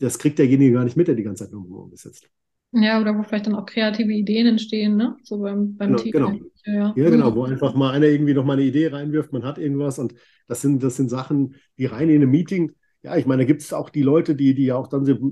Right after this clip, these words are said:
Speaker 1: zurückhaltend sind, die dann vielleicht sich nicht trauen, irgendwas zu sagen, wenn das in einer größeren Runde ist. Wenn ich die irgendwie im Eins zu eins neben mir sitzen hab, kommen da vielleicht wertvolle Informationen, die ich halt im großen Meeting nicht bekomme.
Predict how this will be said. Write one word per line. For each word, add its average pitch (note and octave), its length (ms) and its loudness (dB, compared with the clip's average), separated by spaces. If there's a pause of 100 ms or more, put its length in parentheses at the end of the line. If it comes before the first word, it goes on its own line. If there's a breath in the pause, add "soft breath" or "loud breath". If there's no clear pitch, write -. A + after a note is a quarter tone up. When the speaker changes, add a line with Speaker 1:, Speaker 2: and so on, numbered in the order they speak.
Speaker 1:
zurückhaltend D#3+ 540 0
sind, D#3 240 0
die C3+ 140 0
dann B2+ 240 0
vielleicht B2 240 -4
sich - 120 -10
nicht B2 120 -4
trauen, D#3+ 280 -4
irgendwas C#3 300 0
zu A#2 60 -12
sagen, D#3 320 -6
wenn D3 80 0
das C#3 140 -2
in C#3+ 80 2
einer C#3+ 80 2
größeren C#3+ 360 4
Runde C#3+ 260 0
ist. C3+ 220 -2 (280 soft breath)
Wenn B2+ 120 0
ich C3+ 120 2
die D3 160 6
irgendwie C3 240 2
im A#2 80 -2
Eins C#3 260 -4
zu C3+ 120 -4
eins D#3 280 -2
neben B2 220 2
mir A2+ 100 -2
sitzen A#2 320 -4
hab, C#3 220 -8 (840)
kommen C#3 240 4
da C3+ 80 2
vielleicht B2+ 240 0
wertvolle C3+ 380 2
Informationen, A#2+ 640 0
die F#2+ 100 -10
ich - 140 -20
halt G2+ 320 -20 (400)
im C3 120 -14
großen A#2 280 -4
Meeting A#2 240 -2
nicht A#2 160 -4
bekomme. E2 320 -20